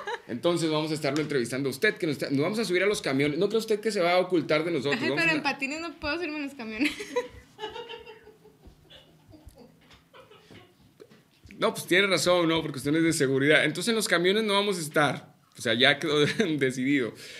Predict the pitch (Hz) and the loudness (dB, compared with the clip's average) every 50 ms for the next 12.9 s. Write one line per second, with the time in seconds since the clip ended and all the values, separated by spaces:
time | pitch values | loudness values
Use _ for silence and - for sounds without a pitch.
0 | - - - - 240 220 196 185 202 208 240 - - - - 139 - - 127 147 | -20 -2 6 8 8 10 10 8 6 4 2 -4 -8 -4 -2 -2 -2 0 -2 -2
1 | 147 156 175 180 190 196 185 151 160 170 185 190 170 - - - - - 131 143 | 0 2 2 2 2 2 0 2 2 2 2 2 -2 -6 -10 -16 -12 -6 -2 -2
2 | 160 160 147 139 147 139 - 175 180 196 226 233 220 220 226 220 226 196 185 185 | -2 -2 -2 -6 -6 -2 2 2 2 4 2 2 2 0 0 -2 -2 -4 -2 4
3 | - 247 233 233 - 202 175 - 160 156 160 170 160 160 - 165 135 120 117 127 | 4 4 4 4 2 -2 0 2 4 6 6 6 6 4 0 0 0 2 0 0
4 | 123 - - 139 131 147 190 208 - 170 147 147 156 175 190 185 - 151 143 175 | -2 -2 -6 -6 -2 0 -2 0 0 0 0 0 2 0 0 -2 -4 -4 0 0
5 | 208 196 202 - - - 135 151 165 175 180 180 175 - 175 151 165 202 185 143 | -2 -2 -4 -10 -8 -4 2 4 4 6 6 4 4 4 2 2 4 4 4 4
6 | 143 170 180 - - - 208 - - - - - - - - - 107 127 143 160 | 4 2 0 0 0 -2 -4 -4 -6 -14 -14 -14 -16 -14 -6 -2 0 0 0 0
7 | 165 165 170 156 160 - 220 240 311 - - - - - - - - - - 135 | 0 0 0 2 6 6 6 6 6 2 -8 -14 -16 -16 -18 -18 -12 -4 2 4
8 | 135 135 127 - 131 135 127 123 120 117 165 175 170 165 165 147 - 151 156 156 | 4 4 4 4 4 2 2 2 2 0 2 2 2 2 0 -2 -2 0 2 2
9 | 151 160 151 139 135 160 165 156 135 127 - 131 139 147 143 143 135 127 131 139 | 2 2 2 2 2 2 0 0 0 -2 -2 -2 -2 -2 -2 -2 -2 0 0 -2
10 | 135 135 127 113 127 127 117 131 123 - - 107 - - - 95 78 64 - - | 0 -2 -2 -2 -2 -2 -2 -2 -2 -2 -4 -8 -8 -8 -8 -8 -8 -8 -10 -12
11 | - - 110 123 190 233 247 240 - 240 220 226 175 151 151 175 180 175 156 147 | -14 -6 0 4 6 6 6 6 4 2 2 2 2 0 2 2 4 4 4 2
12 | 202 196 - 175 156 170 180 170 151 139 131 139 165 185 196 220 220 220 | 2 0 2 0 0 2 2 4 2 2 2 0 -2 2 2 2 0 -2